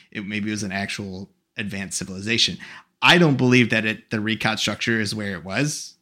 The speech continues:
Um, his point, re-, his point in the YouTube videos really only relies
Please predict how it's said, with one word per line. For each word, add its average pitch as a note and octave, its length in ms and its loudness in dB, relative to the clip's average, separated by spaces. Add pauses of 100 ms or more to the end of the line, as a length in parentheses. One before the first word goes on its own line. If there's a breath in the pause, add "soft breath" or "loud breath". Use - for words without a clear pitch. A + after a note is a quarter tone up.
(600)
Um, G2+ 640 -2 (1300)
his A#2+ 460 0
point, D3 640 4
re-, B2+ 380 0
his C#3+ 320 4
point C#3 480 2
in A#2+ 220 4
the A2 380 0
YouTube D3+ 380 4
videos A#2 400 4
really B2+ 220 4
only B2+ 260 4
relies A2 720 4